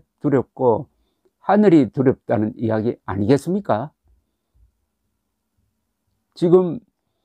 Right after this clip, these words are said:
대장동 수사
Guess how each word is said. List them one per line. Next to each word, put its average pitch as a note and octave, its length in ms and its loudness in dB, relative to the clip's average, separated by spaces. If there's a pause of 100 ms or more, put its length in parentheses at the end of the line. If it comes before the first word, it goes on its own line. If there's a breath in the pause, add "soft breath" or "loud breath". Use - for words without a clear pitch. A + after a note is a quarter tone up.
(560)
대장동 D#3 760 2 (720)
수사 D3+ 500 0